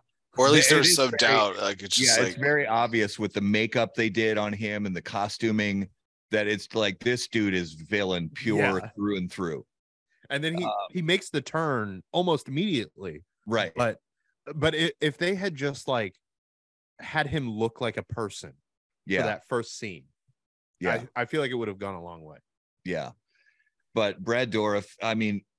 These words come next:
Speaker 2: as an
Speaker 3: Mm.
Speaker 2: actor, if you haven't seen Deadwood, he plays the doctor in Deadwood. He's also absolutely phenomenal in that role.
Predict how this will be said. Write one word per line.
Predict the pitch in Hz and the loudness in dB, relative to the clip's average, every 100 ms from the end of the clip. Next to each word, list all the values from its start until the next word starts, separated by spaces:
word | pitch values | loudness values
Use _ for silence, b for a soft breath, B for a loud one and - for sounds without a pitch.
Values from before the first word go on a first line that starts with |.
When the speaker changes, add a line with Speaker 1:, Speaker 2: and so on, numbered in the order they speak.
| _ | _
Speaker 2:
as | 120 113 | -2 -2
an | 110 | -2
Speaker 3:
Mm. | |
Speaker 2:
actor, | 101 107 117 | -2 -2 -2
if | 104 101 | -4 -2
you | 123 | 2
haven't | 123 123 113 | 2 0 -4
seen | - 117 95 | -2 -2 0
Deadwood, | 107 107 113 113 110 | 0 0 2 2 0
he | 104 | -2
plays | 113 101 101 | -2 -2 -2
the | 85 | -4
doctor | 92 92 98 107 | -2 -2 -2 -4
in | 95 82 | -4 -2
Deadwood. | 92 90 90 95 92 | -2 -2 -2 -4 -4
He's | 90 | -4
also | 87 92 - 92 - | -4 -4 -4 -4 -4
absolutely | 98 98 92 104 98 85 | -4 -4 -4 -4 -4 -4
phenomenal | 90 - 87 87 92 92 90 | -8 -8 -4 -4 -4 -6 -6
in | 87 87 | -6 -4
that | 82 | -6
role. | 87 87 87 87 | -4 -4 -2 -6